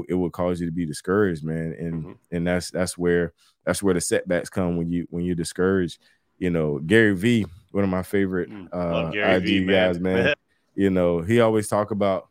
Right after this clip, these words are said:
Speaker 1: you know, not, not, you know, not being concerned with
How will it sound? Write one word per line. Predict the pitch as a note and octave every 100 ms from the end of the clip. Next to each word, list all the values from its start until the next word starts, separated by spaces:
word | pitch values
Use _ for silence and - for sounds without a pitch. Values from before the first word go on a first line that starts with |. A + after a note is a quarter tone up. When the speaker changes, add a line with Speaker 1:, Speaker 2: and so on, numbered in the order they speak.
| _
Speaker 1:
you | A#2+ A2
know, | G2+
not, | F#2+ G#2 G#2+ -
not, | F2+ G#2 A2+ - _ _ _
you | A2
know, | F2+ E2+ D#2 _
not | - G2 A2 F2+
being | A2 G#2+
concerned | G#2 F2 - B2 D#3 B2+ G2+
with | G2 F#2+ F2+